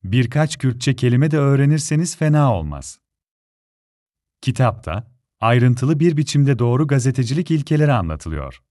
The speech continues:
Türkiye'de son dönemde buna benzer çok sayıda önemli adım atıldı ve daha da atılacak.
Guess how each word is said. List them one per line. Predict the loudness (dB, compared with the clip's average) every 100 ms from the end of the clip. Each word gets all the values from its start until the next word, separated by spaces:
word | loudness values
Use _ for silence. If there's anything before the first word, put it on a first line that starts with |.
| _ _ _ _ _ _ _ _ _ _ _ _ _
Türkiye'de | -2 0 0 0 2 0
son | 0 0 0
dönemde | 2 4 4 2
buna | 2 2 4
benzer | 2 2 0 0
çok | -2 -6
sayıda | -2 0 2 0
önemli | 0 0 2 2 2
adım | 0 -2
atıldı | -2 -8 -6 -6 -6 _ -4
ve | 0
daha | 2 0 0
da |
atılacak. | -4 -4 -8 -8 -10 -14 _